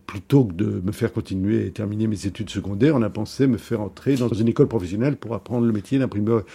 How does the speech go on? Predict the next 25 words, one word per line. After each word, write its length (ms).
Et 40
c'est 180
parce 260
que 160
je 120
n'ai 120
pas 140
pu 260
y 100
entrer 460
que 140
j'ai, 360
comme 200
pis-aller, 480
passé 280
mon 140
bachot. 540
Ensuite, 640
euh, 320
j'ai, 340
j'étais 280
au, 40
au 60
maquis, 720
et, 480